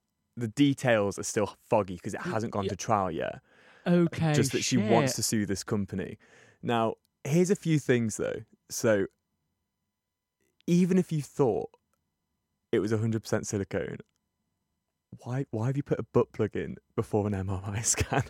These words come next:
Speaker 2: The
Speaker 1: What,
Speaker 2: thing
Speaker 1: what
Speaker 2: is,
Speaker 1: made you go
Speaker 2: right
Speaker 1: to an M R I scan and think, "I know I could spice this up a little bit"? <laughs>
Speaker 2: The, I, I, I do know there's people who their sexual preference is to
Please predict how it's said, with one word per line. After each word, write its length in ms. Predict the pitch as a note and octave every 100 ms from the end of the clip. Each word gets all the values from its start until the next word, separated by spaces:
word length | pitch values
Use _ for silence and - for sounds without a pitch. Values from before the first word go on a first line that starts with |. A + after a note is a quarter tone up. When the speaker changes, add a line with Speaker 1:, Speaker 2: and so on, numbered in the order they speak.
| - _ - -
Speaker 2:
The 80 | -
Speaker 1:
What, 160 | D3 E3+
Speaker 2:
thing 100 | D3
Speaker 1:
what 140 | F#3+
Speaker 2:
is, 60 | F#3+
Speaker 1:
made 80 | G3
you 40 |
go 40 | E3+
Speaker 2:
right 220 | D3 F3
Speaker 1:
to 80 | E3+
an 60 | E3+
M 100 | D3
R 120 | C#3
I 140 | C#3 C#3+
scan 280 | - A#2
and 100 | G#2
think, 300 | G2+ A2+ G#2+ - _ _ _ _ _ _ -
"I 120 | C#3+
know 120 | G3
I 60 | E3+
could 160 | A2
spice 580 | - - - - G2+ G2+
this 160 | G2+ -
up 140 | G#2+
a 20 | F#2+
little 200 | - -
bit"? 260 | - A#1+ -
<laughs> 80 | - - _ _ _ _ _ _ _ -
Speaker 2:
The, 140 | D4 - -
I, 220 | G#3+ G#3+ - G3+
I, 180 | G#3 -
I 100 | -
do 200 | F#3+ C4
know 160 | C#4+ C4
there's 220 | B3+ C4+
people 580 | - A#3 G#3+ A3+ G#3 G3+ - F3+
who 380 | E3+ F3+ F3+ D#3+ - _ _ -
their 220 | F3+ E3+
sexual 840 | - - - - F3+ F3 F3 F3+ - _ _ _ - _
preference 600 | - E3 - E3 D3+ -
is 240 | E3 D3+
to 440 | - E3+ D3 D3